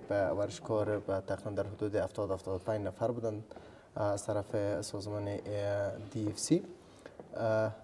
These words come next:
ما توانستیم که به بهترین چهره ها و بهترین قهرمان هایی که در اینجا معرفی شده بود در آینده‌ای که ما، منظور ما منتخب تیم ملی جوجوتسو بودن،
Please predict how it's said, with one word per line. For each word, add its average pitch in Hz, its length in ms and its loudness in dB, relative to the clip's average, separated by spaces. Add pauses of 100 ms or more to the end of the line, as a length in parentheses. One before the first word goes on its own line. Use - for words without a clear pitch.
ما 139 140 8
توانستیم 143 460 6
که 147 180 4
به 120 380 8 (120)
بهترین 127 500 4
چهره 113 280 4
ها 120 320 6
و - 20 4
بهترین 110 400 0
قهرمان 101 440 4
هایی 113 160 6
که 104 400 2
در 101 80 2
اینجا 101 240 -2
معرفی 95 440 0
شده 101 280 -2
بود 104 260 2
در 101 160 4
آینده‌ای 104 580 2
که 104 320 0
ما، 101 380 4
منظور 98 520 -2
ما 101 180 0
منتخب 98 440 -4
تیم 107 240 -8
ملی 101 300 -2
جوجوتسو 123 500 -2
بودن، 113 280 0